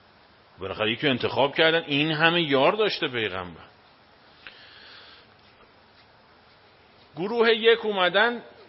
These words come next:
انسجام گروه دو رو خراب کردن. گفتن چی؟ گفتن که آقا، فاطمهٔ زهرا سیدة نساء اهل الجنه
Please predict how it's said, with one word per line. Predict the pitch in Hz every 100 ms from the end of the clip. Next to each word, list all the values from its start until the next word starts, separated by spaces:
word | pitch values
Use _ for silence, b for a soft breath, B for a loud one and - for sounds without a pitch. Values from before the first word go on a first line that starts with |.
| -
انسجام | 175 175 - 170 156 190 233 226
گروه | 208 185 175
دو | 208
رو | 202
خراب | 180 160 165 165 -
کردن. | 131 117 117 113
گفتن | 151 143 180 196
چی؟ | 190 208 214 196
گفتن | 175 - 175 180
که | 180
آقا، | 175 165 156
فاطمهٔ | 135 143 139 - 139 160 165
زهرا | 139 139 131 131 127
سیدة | - 127 127 160 151 143
نساء | 127 127 147 147
اهل | 135 127 123
الجنه | 123 117 127 123 131 143 165 175